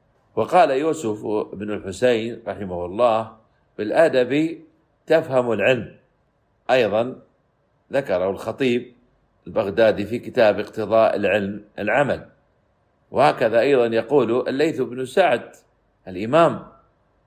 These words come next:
لما أشرف على أصحاب الحديث فرأى منهم شيئا فقال: "ما هذا؟ أنتم إلى يسير من الأدب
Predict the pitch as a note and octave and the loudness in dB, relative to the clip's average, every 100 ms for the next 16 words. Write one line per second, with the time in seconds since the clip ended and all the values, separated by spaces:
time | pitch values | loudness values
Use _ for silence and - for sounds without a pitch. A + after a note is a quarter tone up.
0 | _ _ _ - G#2 G#2 G#2+ G#2+ D#3+ - | _ _ _ -10 -6 -4 -4 0 -2 0
1 | B2+ A2 F#2 A2 F#2 G#2 - B2 G2+ F#2+ | -2 2 2 4 2 -2 2 2 2 -2
2 | G#2 G2 B2 G#2 - - _ _ _ _ | -4 -2 -2 -4 -8 -20 _ _ _ _
3 | _ _ A2+ C3+ C#3 C3 B2+ C#3 C3 C3 | _ _ 2 2 4 4 2 -2 -2 -4
4 | A#2 D3+ D3+ B2+ G2 G2 - C3 B2+ D#3+ | 0 0 0 -2 -6 -10 -6 -4 0 2
5 | E3+ E3+ D#3 B2 - - _ _ _ _ | 4 4 4 2 -8 -14 _ _ _ _
6 | - D#3+ D3 - D#3+ D#3 - C3 B2 B2+ | -2 0 -2 -8 -6 -6 -4 -4 0 0
7 | A#2+ A#2+ - D3+ D3 C3+ B2+ B2+ A#2+ A#2 | 0 -4 -2 0 2 0 -2 -2 0 0
8 | D3+ F#3 | 4 2